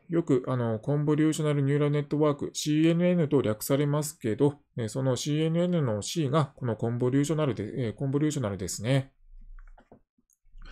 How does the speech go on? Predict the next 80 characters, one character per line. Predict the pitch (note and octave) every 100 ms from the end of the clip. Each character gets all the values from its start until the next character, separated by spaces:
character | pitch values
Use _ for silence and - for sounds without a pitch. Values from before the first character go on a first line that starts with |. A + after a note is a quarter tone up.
| - - - - - _
そ | - C#3
し | B2+ - - _ _ -
て、 | C#3+ - -
こ | C3+
の | C3
デ | B2+
ィ | D3+
ー |
シ | F#3
ー | F3
ガ | F#3
ン | E3
で | A#2+
は | G#2+ A#2+ F#2+
デ | B2+
ィ |
ス | A#2
ク | -
リ | E3
ミ | E3+
ネ | F3 F3+
ー |
ト、 | D#3 A2 - -
え | D3 A#2+ A#2 A2+ A2 A2+ A#2
ー、 | - -
デ |
ィ | D3
ー |
シ | E3+
ー |
ガ | E3 E3
ン | D3+
で | A#2+
は | A2 B2 G#2
デ | B2
ィ |
ス | A2+
ク | -
リ | D#3
ミ | D#3+
ネ | E3 E3+
ー |
タ | D#3 A#2+
ー |
と | A2+ G#2+
ジ | A2
ェ |
ネ | B2 C3
レ | C3+ C3+
ー | C3+
タ | C3+ C3
ー、 |
そ | B2 -
れ | D3 F3+
ぞ | F#3
れ | F3
の | C3
ネ | A#2
ッ |
ト | - D3
ワ | C#3+ D3+
ー |
ク | C#3
で、 | A#2 D3+ - - -
え | A2+ G2+
ー、 |
畳 | G#2 A#2+ D3
み | E3
込 | E3
み | F3 E3
層 | C#3 G#2
を |
使 | F2 A#2+
用 | A#2
す | B2
る | A#2+
ん |
で | F2+
す | A#2+
ね。 | C3